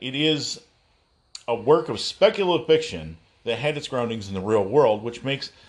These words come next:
the application of science fiction more than just imagination. Now, like Twenty thousand Leagues Under the Sea, a submarine, a submersible vehicle,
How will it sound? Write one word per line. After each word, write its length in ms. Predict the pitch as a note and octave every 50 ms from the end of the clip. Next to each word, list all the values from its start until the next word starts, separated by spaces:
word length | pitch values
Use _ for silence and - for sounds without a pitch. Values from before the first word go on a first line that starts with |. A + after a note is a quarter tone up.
| _ _ -
the 100 | C3+ D3
application 600 | D3+ D3+ - B2+ - - F#3+ G#3+ - - D#3+ C3+
of 40 |
science 280 | - - A#2 A#2 A2 -
fiction 340 | - A#2 - - A2 G#2+ A2
more 260 | B2 D#3 E3+ F3 E3+
than 200 | C3+ C#3+ C3+ A#2
just 340 | A2 B2+ B2+ B2 - - -
imagination. 920 | A#2 G#2+ G#2 G2 A2 A#2 A#2 A2+ G#2 F#2+ G2 G#2+ G#2+ G#2+ F#2+ - - C#2+ D#2+
Now, 140 | F#2 G#2 A2
like 140 | A2 G#2+ -
Twenty 200 | - F#3+ G3 F#3
thousand 400 | D#3+ F3 E3 D#3 B2+ B2+ C3+ A#2+
Leagues 220 | C3 D3+ C#3+ A#2 B2
Under 140 | A#2 A2+ G#2+
the 100 | G#2 F#2+
Sea, 300 | - - B2 A#2 G2+ -
a 120 | F#2+ F#2
submarine, 560 | - - C#3 C#3+ C3 C3+ C3+ C3+ C3+ C3+ C#3
a 180 | - G#2+ G2 F#2+
submersible 680 | - - C#3+ - - C3+ F3+ G3 G3 - D3 C3 A2+
vehicle, 500 | A#2 A#2 G#2+ G#2 - - A2 G#2 G#2 -